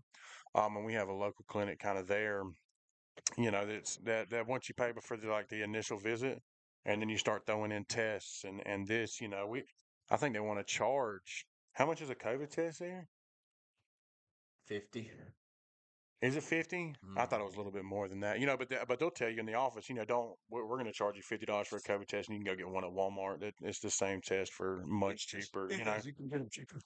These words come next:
Speaker 1: Um, you know, s-, but, but they, you know, because of the, just the sort of insurance and medical kind of field, you know, everything is, is often marked up and, and made to be this extravagant kind of,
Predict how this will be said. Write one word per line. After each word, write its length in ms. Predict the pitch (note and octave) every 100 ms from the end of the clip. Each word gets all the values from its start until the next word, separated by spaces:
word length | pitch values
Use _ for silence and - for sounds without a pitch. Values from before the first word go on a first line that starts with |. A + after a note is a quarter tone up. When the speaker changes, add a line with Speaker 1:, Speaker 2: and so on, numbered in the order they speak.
| -
Speaker 1:
Um, 500 | G2+ G2+ F#2+ G2 A2
you 100 | F#3+
know, 100 | D#3
s-, 160 | D3 -
but, 180 | C#3+ C3 -
but 160 | C#3
they, 240 | C#3+ D3 B2
you 100 | C#3+
know, 140 | C3+ A#2+
because 460 | B2+ - A#2+ B2
of 120 | B2 G#2+ -
the, 160 | - B2
just 240 | A#2+ C#3+
the 240 | B2+ A2 G2+ F2 _ _ _ _ -
sort 200 | D#3 A2+
of 60 |
insurance 640 | - B2+ B2 - B2 A2+ A2
and 120 | A2
medical 520 | G#2+ A#2 A2+ - A2
kind 260 | - A2+ G#2+
of 80 | F#2+
field, 480 | - A#2 C3+ A2
you 60 | A2
know, 80 | A2
everything 420 | A2 A2 - A2
is, 200 | G#2 F#2+
is 220 | G2 G#2+ G2+
often 360 | A2 A2 A2+
marked 420 | G#2 G#2+ A2 G2+
up 300 | G#2 G#2+ G#2
and, 200 | G2+ G2 - - - -
and 200 | A2 G#2
made 280 | G#2+ A2 G#2+
to 100 | G#2+
be 460 | G#2 A2 A2+ G#2+
this 460 | G2+ G#2 G2+ - - - _ _ _ _ - _ -
extravagant 880 | - A2 - - A2 A#2 A2 A2+ F2
kind 280 | - A2+ G#2+
of, 100 | G2+